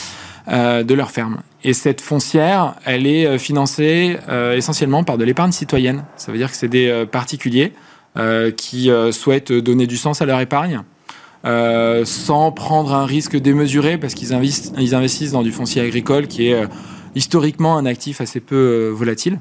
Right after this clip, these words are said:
euh, et qui bénéficie en plus de ça d'une réduction d'impôt,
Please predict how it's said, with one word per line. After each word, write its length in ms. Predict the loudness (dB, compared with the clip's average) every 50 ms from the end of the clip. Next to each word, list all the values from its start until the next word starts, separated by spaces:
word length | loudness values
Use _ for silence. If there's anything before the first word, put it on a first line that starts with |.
| -8 _ -20 _ _ _ _ _ _ _ _ _ _ _ -12 -10 -4 -2
euh, 180 | 0 0 0 -2
et 160 | 0 0 0 0
qui 200 | 0 -4 -2 2
bénéficie 580 | 2 4 4 4 2 0 -4 -4 -4 -2 -2
en 80 | -2 -2
plus 180 | -2 -4 -4
de 80 | -2 -2
ça 200 | 0 0 0 0
d'une 200 | 0 0 -2 0
réduction 480 | 0 0 0 0 -2 -2 -2 -2 0 0
d'impôt, 300 | 0 0 0 0 -4